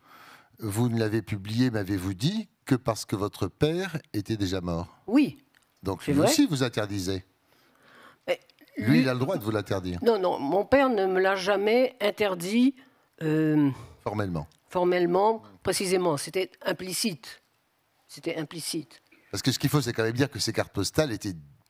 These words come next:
Speaker 1: pas faciles à publier, parce que c'était des prostituées,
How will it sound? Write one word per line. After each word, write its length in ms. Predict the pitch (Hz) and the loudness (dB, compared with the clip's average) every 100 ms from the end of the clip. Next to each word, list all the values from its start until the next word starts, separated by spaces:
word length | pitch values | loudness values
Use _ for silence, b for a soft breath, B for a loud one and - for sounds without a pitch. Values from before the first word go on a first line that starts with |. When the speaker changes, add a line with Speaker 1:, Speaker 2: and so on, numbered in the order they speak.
| _ | _
Speaker 1:
pas 100 | 104 | -2
faciles 400 | - 95 - 107 | 0 -2 -2 -2
à 60 | 87 | -4
publier, 400 | 113 147 196 135 | -2 0 2 0
parce 100 | 90 | -2
que 80 | 90 | -8
c'était 240 | 90 92 | -6 -4
des 80 | 87 | -4
prostituées, 840 | - 85 - - 107 135 156 | -6 -8 -8 -6 -2 0 0